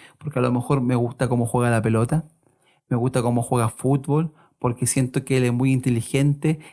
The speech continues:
y hay una atracción o admiración y no sola-, y no siempre es lo sexual. Lamentablemente, este mundo erotizado y que hay una agenda de adoctrinamiento tan fuerte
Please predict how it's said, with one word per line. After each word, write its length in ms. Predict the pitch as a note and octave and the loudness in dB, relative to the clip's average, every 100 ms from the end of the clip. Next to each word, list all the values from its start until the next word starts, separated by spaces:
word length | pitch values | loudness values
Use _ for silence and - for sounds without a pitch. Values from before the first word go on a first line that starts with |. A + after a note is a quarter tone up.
| _ - | _ -2
y 60 | |
hay 160 | C#3+ D3+ | 0 2
una 140 | D#3 | 0
atracción 720 | D3+ C#3 B2 - - D#3+ D#3 - | 0 -2 -4 -4 -2 0 0 0
o 180 | C3+ | 0
admiración 960 | B2 A#2 B2+ C3+ B2 A2 - - D3+ C3+ | 0 0 2 2 2 0 -2 0 2 0
y 100 | C3+ | 0
no 160 | C3+ C#3+ | 2 2
sola-, 240 | C#3+ E3+ D#3 | 2 -2 0
y 100 | C#3+ | 2
no 160 | D3 | 2
siempre 460 | D3 F#3+ F#3 - F3+ | 2 0 -2 0 0
es 140 | D#3 | 0
lo 140 | D#3 D3 | 0 0
sexual. 800 | - B2+ - - D#3 D#3 G#2+ - _ _ _ _ _ _ _ _ _ | 0 -4 -6 -2 0 0 -2 -8 _ _ _ _ _ _ _ _ _
Lamentablemente, 1120 | A#2+ A#2+ A#2 C#3 D3+ C#3+ E3 D#3 - C#3 C3+ - - _ | -2 0 0 0 2 2 2 0 0 -2 -2 -12 -20 _
este 400 | C#3 C#3+ - C#3+ | 0 0 0 2
mundo 320 | D3+ D3+ C3+ | 4 4 2
erotizado 800 | B2+ B2 A#2+ A2 D#3+ D#3 C3 B2 | 0 -2 -4 -4 0 2 2 0
y 160 | B2+ A#2+ | -2 -4
que 200 | - A#2+ | -2 0
hay 160 | C#3+ | 2
una 180 | C#3+ B2 | 2 0
agenda 500 | A2 - D#3+ C#3+ C3 | -2 0 2 2 2
de 200 | B2+ B2+ | 0 0
adoctrinamiento 1040 | C#3 C#3 C3+ - C3 B2 C#3 D#3+ D3 - A#2+ | 0 0 0 0 0 2 2 2 2 0 -2
tan 220 | D#3 F3 | -2 -2
fuerte 520 | - E3 D3 - D3+ | 0 0 0 -2 -4